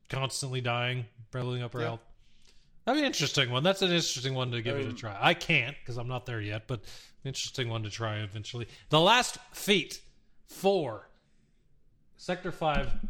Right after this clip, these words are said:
Speaker 1: uh, Galactic Conquest. Going critical. Score at least twenty critical hits in a row, in a row, during ally turns.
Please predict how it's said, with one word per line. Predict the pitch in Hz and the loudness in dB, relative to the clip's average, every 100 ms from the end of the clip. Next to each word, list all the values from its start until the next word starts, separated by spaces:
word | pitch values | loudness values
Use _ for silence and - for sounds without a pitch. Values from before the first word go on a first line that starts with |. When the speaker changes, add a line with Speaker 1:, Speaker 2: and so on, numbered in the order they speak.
| - - | -2 -2
Speaker 1:
uh, | 135 120 120 | 0 -2 -2
Galactic | 127 123 127 - 113 | -2 -2 -2 -2 -4
Conquest. | 117 110 98 104 98 - - - - - - - - - - - - - | -2 -4 -4 -6 -6 -8 -10 -12 -18 -20 -20 -20 -20 -20 -20 -20 -20 0
Going | 170 233 269 254 | 2 4 0 -2
critical. | 214 180 135 131 120 107 104 - | 2 4 2 -2 -2 -4 -8 -6
Score | - 170 190 | 2 2 4
at | |
least | 170 165 | 2 -2
twenty | - 160 190 | -2 -2 -2
critical | 180 170 165 | 0 -2 0
hits | 123 139 - | -2 -2 -2
in | 120 | -6
a | |
row, | 107 110 135 139 120 123 151 - - - | -6 -2 2 4 2 -2 -4 -8 -12 0
in | 214 269 | 2 2
a | |
row, | 233 247 277 254 214 220 208 - - - - | 2 4 6 6 4 4 0 -6 -20 -16 -2
during | 160 170 160 | 2 2 4
ally | 151 143 135 | 4 4 2
turns. | 120 117 104 92 - | 0 -4 -6 -10 -12